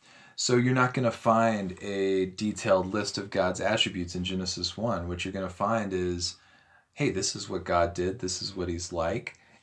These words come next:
and, and the Bible is gonna keep telling you that and really pounding it in and affirming it in certain places so that we know. Um, so let's go to a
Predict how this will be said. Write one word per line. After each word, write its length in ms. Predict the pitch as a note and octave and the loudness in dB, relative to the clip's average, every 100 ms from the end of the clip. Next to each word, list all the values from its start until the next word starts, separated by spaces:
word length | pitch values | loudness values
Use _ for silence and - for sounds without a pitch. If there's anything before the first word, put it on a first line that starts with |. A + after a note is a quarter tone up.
| - | -4
and, 260 | F#2+ F#2 | -2 -2
and 220 | A2 G2+ | -4 -4
the 60 | G2 | -2
Bible 340 | F#2 F#2+ F#2+ | 2 2 2
is 100 | F#2+ | 0
gonna 200 | F#2+ F#2 | -2 -4
keep 440 | F2+ - - D#2 - | -6 -8 -6 -8 -8
telling 460 | - - F#3 E3+ G#2 | -10 -2 0 0 0
you 120 | F2+ | -4
that 400 | E2 - - - - | -4 -8 -10 -14 -12
and 420 | A2 G2 G2 A2 | -8 -6 -6 -2
really 540 | A2+ C3+ C3+ B2+ A2+ - _ _ _ | 2 4 4 4 2 -2 _ _ _
pounding 380 | - B2 B2+ A2 | 0 2 2 2
it 140 | G#2+ | 0
in 160 | A2 A2+ | 0 0
and 120 | G2 | -2
affirming 440 | F2+ - G#2+ A2+ G#2 | -4 -2 0 0 -2
it 140 | F#2 | -4
in 80 | F#2+ | -4
certain 320 | - F#2 F#2+ | -2 -2 -4
places 460 | - E2+ A#2+ F2+ F2+ | -4 -2 -2 -4 -6
so 180 | G2+ | -4
that 120 | F#2+ - | -4 -4
we 140 | G#2+ | -4
know. 320 | G#2+ D3+ - - _ - - - - - - | -2 -4 -6 -14 _ -20 -20 -20 -20 -18 0
Um, 500 | A#2 A#2 A2 G2 - _ _ _ _ _ _ _ - - _ - - - - - - - - - _ - - - - - | 4 6 4 0 -10 _ _ _ _ _ _ _ -20 -20 _ -20 -20 -20 -20 -20 -20 -20 -20 -20 _ -18 -16 -16 -14 -4
so 200 | - D#3 | 12 12
let's 460 | C#3 C#3+ E3+ F3+ | 12 12 12 10
go 180 | - F3 | 6 10
to 280 | F3 D3 C#3 | 10 10 8
a 500 | B2+ B2+ B2 B2+ B2 | 6 8 10 8 6